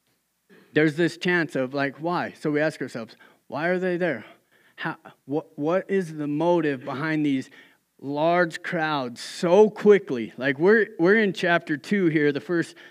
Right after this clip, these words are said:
section, chapter two, and I just showed us four or five different examples where there are large crowds just flocking to Jesus.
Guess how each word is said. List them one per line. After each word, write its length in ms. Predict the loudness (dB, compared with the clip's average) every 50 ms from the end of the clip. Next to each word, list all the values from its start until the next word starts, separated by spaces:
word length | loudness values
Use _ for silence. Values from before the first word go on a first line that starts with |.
| _
section, 500 | _ -4 -2 -2 -2 0 -2 -4 -4 -4
chapter 380 | -4 -4 -4 -4 -4 -4 -6 -8
two, 460 | -4 2 4 6 6 6 4 0 -4 -8 -14 -20 -20 _
and 100 | -6 -2
I 120 | 0 0 0
just 200 | 0 -2 -2 -2
showed 200 | 0 0 0 0
us 100 | -2 -4
four 360 | -6 -6 -2 0 0 0 0
or 60 | -2
five 360 | -4 -4 -4 -2 -2 -2 -2
different 280 | -4 -6 -6 -6 -6 -8
examples 600 | -8 -6 -6 -4 -4 -4 -4 -6 -8 -10 -8 -6
where 160 | -6 -4 -4
there 160 | -4 -4 -6
are 80 | -8 -8 -12 -18 -20 -20 _ _ _
large 600 | -10 -6 -4 0 0 0 0 -2 -4 -6 -10 -12
crowds 520 | -10 -6 -4 -2 -2 -2 -4 -6 -8 -14 -12
just 220 | -10 -10 -8 -8
flocking 840 | -10 -14 -20 -14 -6 -4 -2 -2 -2 -2 -4 -6 -4 -4 -4 -4 -6 -8
to 140 | -10 -10
Jesus. 580 | -10 -6 -4 -4 -4 -4 -6 -10 -16 -20 -20 _